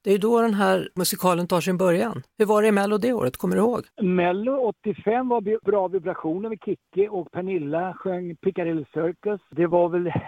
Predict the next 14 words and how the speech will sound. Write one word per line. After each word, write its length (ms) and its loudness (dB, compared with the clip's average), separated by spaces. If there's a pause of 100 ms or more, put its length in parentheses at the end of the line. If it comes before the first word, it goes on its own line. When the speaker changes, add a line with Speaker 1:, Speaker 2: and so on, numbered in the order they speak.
(220)
Speaker 2:
första 420 0
året 420 2 (400)
utan 400 0
orkester, 560 -6
tror 180 -12
jag 80 -10
också. 360 -16
Speaker 1:
Så 200 -2
var 180 4
det. 200 -2
Och 140 4
året 260 4
Speaker 2:
Så 60 2
var 60 4